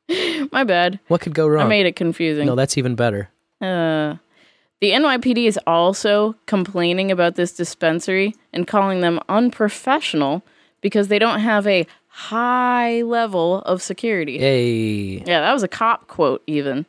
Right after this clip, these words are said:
Speaker 1: Um, before they opened, they promised that they would have three security guards at all times. And the N Y P D wants criminals out there to know that it doesn't have any armed security
Speaker 2: <laughs> Oh
Speaker 1: guards.
Speaker 2: my God.
Speaker 1: And
Speaker 2: Thank
Speaker 1: it doesn't
Speaker 2: you.
Speaker 1: even meet all the protocols and mandates, uh, that were s-,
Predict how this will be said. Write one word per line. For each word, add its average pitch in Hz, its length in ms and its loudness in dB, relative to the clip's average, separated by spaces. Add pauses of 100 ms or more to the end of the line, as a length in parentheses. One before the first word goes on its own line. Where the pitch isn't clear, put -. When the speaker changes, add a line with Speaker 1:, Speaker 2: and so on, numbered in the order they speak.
(720)
Speaker 1:
Um, 147 480 0 (220)
before 214 320 2
they 240 140 4
opened, 226 360 2
they 190 160 2
promised 175 600 -2
that 170 140 2
they 170 120 4
would 175 80 2
have 160 220 0
three 175 240 -2
security 170 480 -4
guards 185 280 0
at 160 100 2
all 160 140 2
times. 160 480 -4 (580)
And 170 500 4 (100)
the 185 220 0
N 262 100 2
Y 269 140 2
P 247 140 -4
D 240 120 0
wants 196 460 -2 (100)
criminals 247 460 0
out 180 180 2
there 175 160 2
to - 140 -8
know 202 440 2
that 180 140 2
it 170 100 -2
doesn't 277 360 0
have 190 320 0
any 262 460 0
armed 170 260 0
security 165 540 -2
Speaker 2:
<laughs> - 20 -6
Oh 147 40 0
Speaker 1:
guards. 151 260 0
Speaker 2:
my 135 160 2
God. 127 580 0
Speaker 1:
And 226 120 0
Speaker 2:
Thank 170 180 0
Speaker 1:
it 151 40 -8
doesn't 294 300 0
Speaker 2:
you. - 20 2
Speaker 1:
even 294 320 0
meet 247 260 0
all 226 200 0
the 233 100 -2
protocols 220 680 -2
and 180 120 -4
mandates, 180 640 -2
uh, 151 280 2
that 156 140 -2
were 165 100 -4
s-, - 120 -14